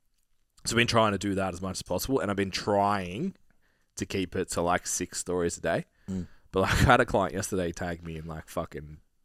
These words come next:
Speaker 1: five videos herself.
Speaker 2: Yeah, I just tag it in. I just, I just share the lift that I like the most.
Speaker 1: Yeah. <laughs> So,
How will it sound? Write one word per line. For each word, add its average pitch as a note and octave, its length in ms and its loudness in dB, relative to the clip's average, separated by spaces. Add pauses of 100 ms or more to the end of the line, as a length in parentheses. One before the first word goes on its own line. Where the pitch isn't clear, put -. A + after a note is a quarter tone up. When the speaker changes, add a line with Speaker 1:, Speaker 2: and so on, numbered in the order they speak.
(180)
Speaker 1:
five F2+ 280 0
videos F2 420 -4
herself. F#2 360 -2
Speaker 2:
Yeah, - 60 4
I A2 40 8
just A#2 120 4
tag F#2 180 6
it D2+ 80 4
in. D#2 260 -2
I F#2+ 100 8
just, - 260 -4
I G2 140 8
just - 220 0
share E2 220 4
the D2+ 120 -2
lift D#2 280 -4
that D2+ 140 0
I D#2 100 4
like D#2 300 2
the E2+ 80 2
most. D2+ 240 -4
Speaker 1:
Yeah. D3 180 10 (260)
<laughs> G#3 1300 12 (680)
So, C3+ 560 8